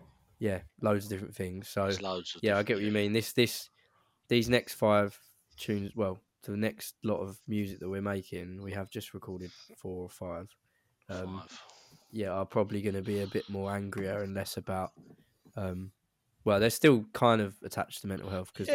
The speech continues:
Speaker 1: those
Speaker 2: of
Speaker 1: things still make
Speaker 2: course.
Speaker 1: us feel that way. But
Speaker 2: Any more
Speaker 1: you said
Speaker 2: questions?
Speaker 1: something about, yeah, is there any more questions?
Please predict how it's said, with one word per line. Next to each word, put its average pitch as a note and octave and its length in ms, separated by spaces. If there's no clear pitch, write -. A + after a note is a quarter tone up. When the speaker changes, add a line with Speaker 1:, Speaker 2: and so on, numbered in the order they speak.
Speaker 1:
those A2+ 120
Speaker 2:
of - 40
Speaker 1:
things F#2+ 220
still F#2+ 180
make F#2+ 200
Speaker 2:
course. - 80
Speaker 1:
us - 80
feel G2+ 160
that F2 120
way. F2+ 180
But G#2+ 160
Speaker 2:
Any B2 120
more C3+ 180
Speaker 1:
you D3+ 140
said E3+ 200
Speaker 2:
questions? - 20
Speaker 1:
something D#3+ 220
about, D3+ 300
yeah, D#3 340
is A#2+ 120
there C#3+ 80
any D3 100
more D3+ 160
questions? - 580